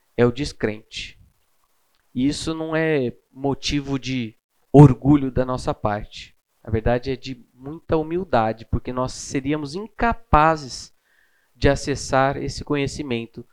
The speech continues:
se não fosse pela revelação de Deus, pela sua misericórdia conosco,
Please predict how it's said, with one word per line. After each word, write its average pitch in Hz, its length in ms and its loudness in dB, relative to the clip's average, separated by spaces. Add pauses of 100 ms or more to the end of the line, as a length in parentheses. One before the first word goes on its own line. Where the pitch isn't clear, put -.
(420)
se - 160 -10
não 135 200 -2
fosse 127 600 -6 (340)
pela 131 220 4
revelação 127 720 0
de 175 140 -10
Deus, 151 520 -4 (360)
pela 147 220 6 (300)
sua - 460 0
misericórdia 156 920 0
conosco, 143 800 -6